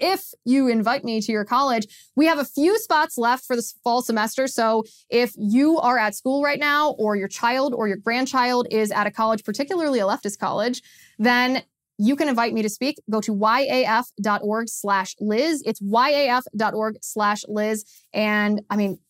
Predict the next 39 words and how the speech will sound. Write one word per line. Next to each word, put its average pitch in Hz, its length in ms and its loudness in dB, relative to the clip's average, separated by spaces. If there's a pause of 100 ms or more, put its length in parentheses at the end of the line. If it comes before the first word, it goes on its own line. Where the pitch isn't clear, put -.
(440)
we 220 140 0
have 214 100 -2
a 202 60 -4
great 196 260 -4
time. 185 240 -6
We 196 80 -6
talk 196 240 -4
about 196 240 -4
the - 60 -18
topics 202 320 -4
of 196 100 -6
the 202 60 -4
day. 208 320 2
We 214 120 -2
expose 214 400 -2
the 214 100 -2
leftist 254 680 0 (260)
bias, 220 720 0 (340)
the, 233 320 0
the 220 80 0
Marxist 285 640 0
infiltration 311 560 0
of 240 40 -4
college 240 280 0
campuses 226 440 -2
right 220 240 -2
in - 120 -6
front 269 260 -6
of 220 100 -6
your 247 140 0
leftist 247 420 -2
professors 208 600 -4 (280)
and 214 380 0
your 202 160 -2
leftist 190 560 -6
classmates. 175 600 -6
Y 311 180 4
A 302 160 2
F 247 160 0